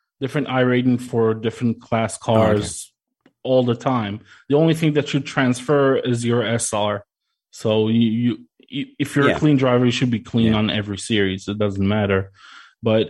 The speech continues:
Speaker 1: uh, yeah, in terms of I rating, I think open wheelers sh-, should have their own,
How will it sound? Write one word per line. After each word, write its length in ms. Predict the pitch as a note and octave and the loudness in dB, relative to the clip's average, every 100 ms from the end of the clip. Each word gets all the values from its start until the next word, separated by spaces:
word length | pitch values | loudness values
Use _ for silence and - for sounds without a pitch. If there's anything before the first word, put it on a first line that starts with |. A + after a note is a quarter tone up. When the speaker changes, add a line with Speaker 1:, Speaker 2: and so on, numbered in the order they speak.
| - - | -8 -20
Speaker 1:
uh, 60 | - | -12
yeah, 240 | A#2+ B2+ A2+ | -2 0 2
in 160 | A#2+ | 2
terms 240 | B2 F#3+ E3+ | 2 0 2
of 140 | C3+ | 0
I 100 | B2+ | 2
rating, 300 | C#3 C#3+ C#3 | 2 2 2
I 20 | |
think 280 | B2+ D3 C3 - | 0 0 -2 -2
open 320 | C3 C#3 B2 | -2 0 2
wheelers 280 | B2 B2 A#2+ | 2 0 -4
sh-, 200 | B2 A2 - | -10 -12 -12
should 140 | C3 | -8
have 240 | A2 A#2 A#2 | -2 -2 0
their 180 | A2+ A2 | -2 0
own, 400 | A#2+ D3 D#3 | 2 0 -2